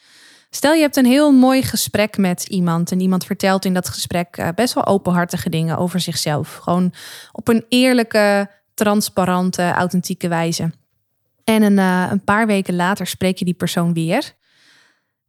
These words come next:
En die persoon die begint dan tegen jou te praten alsof dat eerste gesprek niet plaats heeft gevonden.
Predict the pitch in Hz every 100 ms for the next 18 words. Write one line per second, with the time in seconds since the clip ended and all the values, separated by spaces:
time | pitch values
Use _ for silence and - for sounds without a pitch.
0 | _ - 285 294 302 - 294 285 269 247
1 | 226 262 247 226 - 294 302 254 233 233
2 | 220 220 208 - - 233 269 - 226 226
3 | 220 214 - 269 - 240 220 - 220 220
4 | 214 196 233 247 285 - 165 - 170 175
5 | 170 151 180